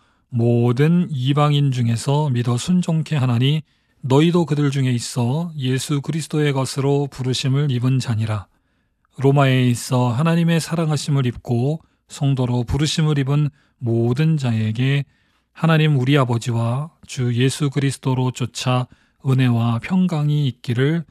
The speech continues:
원하노라. 아멘. 저는 제가 여러분께 봉독해드린 로마서 일 장 말씀을 중심으로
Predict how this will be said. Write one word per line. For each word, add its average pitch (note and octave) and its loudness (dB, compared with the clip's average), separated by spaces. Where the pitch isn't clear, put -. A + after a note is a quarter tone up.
원하노라. A2+ -2
아멘. C3 2
저는 D3+ 2
제가 C3+ -2
여러분께 C3+ 0
봉독해드린 C3 -2
로마서 A#2 -2
일 C#3+ -4
장 D3 0
말씀을 A#2+ 0
중심으로 A#2+ 0